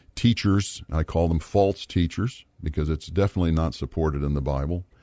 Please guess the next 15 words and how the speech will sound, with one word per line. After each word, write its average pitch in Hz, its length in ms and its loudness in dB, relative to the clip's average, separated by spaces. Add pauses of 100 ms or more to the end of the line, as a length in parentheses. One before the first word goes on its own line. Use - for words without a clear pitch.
(480)
but 82 140 0
they 90 160 6
call 101 380 4
it 90 120 2
a 80 200 2
partial 110 720 2
rapture, 85 680 2 (200)
a 73 80 -2
partial 92 600 0
rapture, 78 680 0
partial 82 400 0
rapture 76 440 0
theory, 113 540 2
partial 78 460 -2
rapture 76 520 0